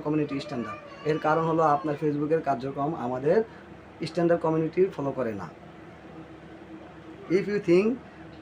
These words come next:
we suspend your account by mistake," আপনি যদি মনে করেন এটা ভুলবশত Facebook কোম্পানি করেছে, "you have one eighty days," একশো আশি দিন আছে, "to appeal the decision," এই ডিসিশনের বিরুদ্ধে আপিল করার জন্য একশো আশি দিন আছে।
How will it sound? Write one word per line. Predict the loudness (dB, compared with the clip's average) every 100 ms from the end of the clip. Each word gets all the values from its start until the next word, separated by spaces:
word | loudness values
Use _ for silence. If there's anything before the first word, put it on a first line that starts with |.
| 6
we | 8
suspend | 8 6 2 4 2 4
your | 4
account | 2 2 2 2 2
by | 2
mistake," | 2 -2 -2 -2
আপনি | -2 -2 -2
যদি | 2 4
মনে | 4 4
করেন | 2 2 0
এটা | -4 -2 0 -2 -8 -16 0
ভুলবশত | 2 4 2 0 0
Facebook | 0 0 0 0
কোম্পানি | 0 2 4 4 2 -6 -18 -18 -20 -20 -20 0
করেছে, | 4 4 2 -2 -2 -8 -18 -14 -14 -2
"you | 2
have | 4 6 6 4 2 -8 2
one | 4 8
eighty | 6 4 2
days," | 2 0 -4 -6
একশো | -2 2
আশি | 2 2
দিন | 2 2
আছে, | 0 -2 -4 -4 -8 -6
"to | 0
appeal | 4 4 4 2
the | 6 6
decision," | 4 -2 -4 -6 -4
এই | -2
ডিসিশনের | -2 -2 -2 0
বিরুদ্ধে | 2 0 -2 -6 -8 -18 -20 -10
আপিল | -2 -2 2
করার | 2 2
জন্য | 2 0
একশো | 0 0
আশি | -2 -2
দিন | -2 -4
আছে। | -6